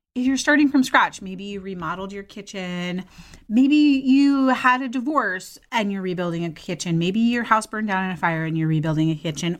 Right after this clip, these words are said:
or you're sending one of your older kids off into the world and you need to know what to send them off with. We, everyone just wants to know, like, what are essential tools that we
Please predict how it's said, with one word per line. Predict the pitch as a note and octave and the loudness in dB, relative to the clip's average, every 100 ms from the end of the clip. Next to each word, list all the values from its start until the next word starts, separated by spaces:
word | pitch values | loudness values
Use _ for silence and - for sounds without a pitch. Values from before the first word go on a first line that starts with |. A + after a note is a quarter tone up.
| - | 2
or | F#4+ C4+ A3 B3+ _ - - _ | 2 4 0 -2 _ -20 -20 _
you're | A3+ | -12
sending | G#3+ A#3 A3 A3 G#3 G3+ - | -8 -6 -6 -6 -8 -10 -12
one | F#3+ G3+ | -6 -4
of | G3 | -4
your | F#3 | -4
older | E3+ G3 | -4 -6
kids | G#3 B3+ A#3 | -2 -2 0
off | E3 E3 F#3+ | 0 0 -2
into | F#3 | -14
the | G#3 | -10
world | G3+ G3+ G#3 A#3+ | -6 -2 0 0
and | B3+ F#3 | -2 -2
you | F3+ | 0
need | F3 E3 | -2 -2
to | F#3 | 0
know | E3+ | 0
what | D#3+ D#3+ | 0 -2
to | F3+ | -6
send | - E3+ | -2 0
them | D#3+ | 0
off | D3 D#3 E3+ | 2 0 2
with. | B3 C4+ C#4+ C#4 - - - _ _ - | 2 4 2 -2 -20 -20 -20 _ _ -2
We, | G#3 A#3+ B3+ C4+ C4 | 2 6 6 4 2
everyone | C4+ E4 E4+ | 2 4 2
just | E4+ | 2
wants | D4+ C#4+ - | 2 2 2
to | |
know, | B3 A3+ | 0 2
like, | G3+ E3 F#3 | 0 -2 -4
what | A3 C#4 E4 - | 2 4 4 2
are | G#3+ G3+ F#3 | 2 2 -4
essential | G3 - G#3 G3+ G#3+ G3+ | -8 -10 -10 -12 -10 -10
tools | - F#3+ E3+ D#3+ D3+ D3+ D3 | -10 -6 -4 -4 -4 -4 -6
that | D#3 D#3+ D3+ C#3+ - | -4 0 2 0 -2
we | F3 D#3+ D#3+ D#3+ | -2 0 2 2